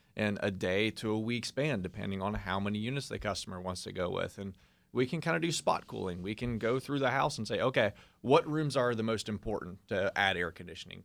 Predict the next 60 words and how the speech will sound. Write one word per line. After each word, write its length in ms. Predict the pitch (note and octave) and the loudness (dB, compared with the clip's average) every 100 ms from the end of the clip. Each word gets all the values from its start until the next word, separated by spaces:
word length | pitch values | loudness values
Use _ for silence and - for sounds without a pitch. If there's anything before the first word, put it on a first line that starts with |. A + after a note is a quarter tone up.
| - | -12
to? 140 | - - - _ - | -12 -12 -18 _ -2
What 220 | G2+ F#2 | 2 4
rooms 280 | A2 A#2+ C3 | 4 2 2
are 100 | C3+ | 0
least 260 | D#3+ D#3 | 0 0
important?" 420 | A2+ F#2 F#2 D2+ F#2 | -2 -4 -4 -4 -4
And 80 | |
we'll 140 | F#2 D#3+ | -2 0
walk 260 | A2 B2 | 4 2
through 180 | - A#2 | 2 -4
the 80 | G#2+ | 2
house 260 | G#2+ A2+ - | 4 4 2
with 120 | A2 | -6
the 80 | G#2+ | 0
customer 460 | A#2+ B2+ - G2 | 2 2 0 -2
and 180 | F2+ G2 | -2 -2
say, 160 | G#2 G2 | 0 0
"Okay, 260 | G2 F2+ | 2 2
this 240 | G2 C3+ - | 2 2 2
room's 240 | C#3+ C3 | 2 2
important, 480 | C3+ B2 C3+ B2+ A#2+ | -2 2 0 0 -4
this 160 | A2+ | -4
one's 200 | A#2 A2+ | -4 -4
not 280 | A2+ G#2+ - | 0 2 2
so 180 | - G#2 | -2 -2
much." 360 | G2+ F2+ E2+ - | -2 -2 -4 -8
Or, 340 | G2+ F#2+ F#2+ - - - | -4 0 0 -2 -20 -4
"Okay, 260 | A2 A2+ A2 | 4 8 8
I 60 | |
have 100 | A2+ | 8
a 60 | G#2 | 4
nice 240 | A2+ A#2 | 4 2
wide 260 | G2+ A2+ A#2+ | 4 6 6
open 240 | A#2 G#2+ | 4 0
floor 260 | - A#2+ A#2 | -2 0 0
plan 320 | C3 B2 A2+ | 0 -2 0
down 280 | A2 A2+ A2+ | 0 0 -2
here 340 | A#2+ A#2 A2+ | -4 -2 0
on 100 | A2 | 0
the 80 | A2 | 0
main 300 | A2 A2 A2 | 0 -2 -4
floor 300 | - C#3+ D3 | -2 2 6
of 120 | D3 | 4
it. 60 | A#2+ | 2
We 100 | G#2+ | -2
can 140 | G#2 | -4
maybe 200 | G#2 F#2+ | -6 -6
put 220 | G2 F2+ | -4 -4
one 220 | F#2 G2+ G2 | 0 0 0
over 200 | F2+ F2 | 0 -2
in 80 | |
this 140 | E2+ - | -2 -8
corner, 400 | - G#3 G3 F#3+ | 2 4 6 4
maybe 200 | G2+ G2 | 2 -2
one 220 | G2+ G2+ | -2 -2
over 160 | G2 G2 | -2 -4
in 120 | B2 | -2
this 140 | C3+ | -2
side," 440 | - B2+ A#2 A2+ G2+ | 2 4 6 6 2
and 160 | F#2+ | -2